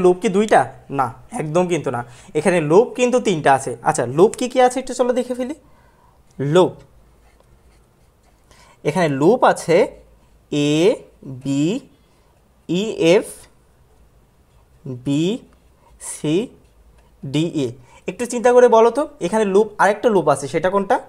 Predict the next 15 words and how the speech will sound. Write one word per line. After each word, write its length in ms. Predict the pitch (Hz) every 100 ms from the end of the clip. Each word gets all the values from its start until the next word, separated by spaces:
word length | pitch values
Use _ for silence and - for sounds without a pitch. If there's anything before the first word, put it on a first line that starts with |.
| _ _ _ _ _
হ্যাঁ, 160 | 170 120 - _ _ _ -
এ, 200 | 147 160 247 - - _ - -
সি, 200 | - 180 285 - _ 139 123
ডি, 160 | 160 220 - _ _ - 226
এফ, 100 | 143 - - _ _ -
এইটাও 260 | 151 170 175
কিন্তু 160 | 190 220
একটা 120 | 240 220
লুপ। 140 | 131 - _
তো 60 | 190
চলো 120 | 214 220
লিখে 140 | 214 220
ফেলি 160 | 226 269 _ _ _ _ -
এ, 200 | 151 160 226 - _ -
সি, 220 | - 151